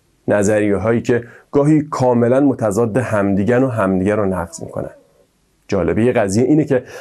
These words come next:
همهٔ افرادی هم که این نظریات رو دادن، محقق و تحصیل کرده و صاحب نظرن و این کار رو برای انتخاب نظریهٔ درست سخت‌تر می‌کنه. در واقع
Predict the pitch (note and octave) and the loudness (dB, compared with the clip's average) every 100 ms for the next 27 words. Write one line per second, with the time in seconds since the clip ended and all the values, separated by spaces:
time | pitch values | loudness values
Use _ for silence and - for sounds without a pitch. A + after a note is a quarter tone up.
0 | - D#3+ F#3 A3+ F3 D#3 F3 E3+ D#3+ D#3+ | -4 2 4 4 2 0 2 2 0 0
1 | G3+ G#3 D3+ A#2+ B2 A#2+ A2+ A2 A#2 G2+ | 2 2 2 2 2 2 0 0 -2 0
2 | G#2+ D3 D#3 - - - A#2+ G#2 A#2 - | 2 2 0 -6 -18 -4 -2 0 -2 0
3 | C3+ C3+ D#3 D3 C3+ G#2+ - B2 A2 A2+ | 0 2 0 -2 -4 -4 -2 -2 0 0
4 | G#2 G2 C#3 C3+ A2 G#2 G2 G2 G2 A#2+ | 0 2 0 0 -2 -2 0 0 0 0
5 | A2+ G#2 G2 - _ - A2 A2 - G3 | 0 -2 -6 -20 _ -2 0 0 0 0
6 | A3+ D3+ D#3+ F3 F3+ F#3 F#3 C3 A#2 C#3 | 2 2 2 2 4 2 2 2 2 2
7 | D#3+ D3 A#2 A#2 G#2+ C3 D3+ E3+ B2 G#2 | 2 2 0 -2 -2 0 2 2 2 0
8 | G#2 G2 A2 E3 C3 A#2+ B2+ B2+ - D#2+ | 0 2 2 2 2 0 0 -2 -6 -6
9 | - F2+ F2 - - - _ _ _ _ | -4 -4 -4 -8 -10 -12 _ _ _ _
10 | _ _ B2 A#2 A#2+ E3 | _ _ 0 2 2 0